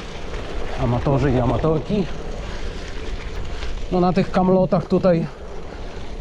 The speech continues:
trochę podskakuje, ale nie ma jakiegoś wielkiego dyskomfortu, więc nie jest to rower górski, więc może nie wybiera jakoś idealnie,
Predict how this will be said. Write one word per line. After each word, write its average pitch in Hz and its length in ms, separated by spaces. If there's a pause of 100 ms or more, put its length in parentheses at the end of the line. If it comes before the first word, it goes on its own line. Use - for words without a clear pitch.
(160)
trochę 170 340
podskakuje, 165 720 (3000)
ale 262 140
nie 254 100
ma 180 60
jakiegoś 156 340
wielkiego 151 320
dyskomfortu, 160 680
więc 143 360 (840)
nie 147 120
jest 143 160
to 156 60
rower 139 280
górski, 147 460
więc 123 280
może 131 340
nie 135 100
wybiera 147 300
jakoś 127 240
idealnie, 160 500